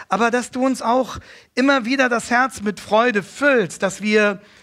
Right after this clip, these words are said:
hier in diesen Resonanzraum deiner Gemeinde gestellt sind und gib doch, dass wir einander zu Boten und Dienern der Freude werden.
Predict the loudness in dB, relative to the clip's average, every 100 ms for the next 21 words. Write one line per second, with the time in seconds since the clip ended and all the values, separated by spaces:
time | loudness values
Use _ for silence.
0 | -20 _ -4 4 4 4 0 -4 -4 0
1 | 0 2 2 2 -2 0 0 2 2 2
2 | 0 0 2 2 -2 -6 -6 -2 -2 -2
3 | -8 -6 -6 -8 -18 -20 -18 -2 -2 0
4 | 0 -2 0 -6 -2 -2 0 0 0 0
5 | 2 2 0 -2 -8 -4 -4 -6 -14 -20
6 | -12 0 2 2 0 -2 -2 -2 -2 2
7 | 2 2 -2 -4 0 0 0 -4 -8 -10
8 | -10 -16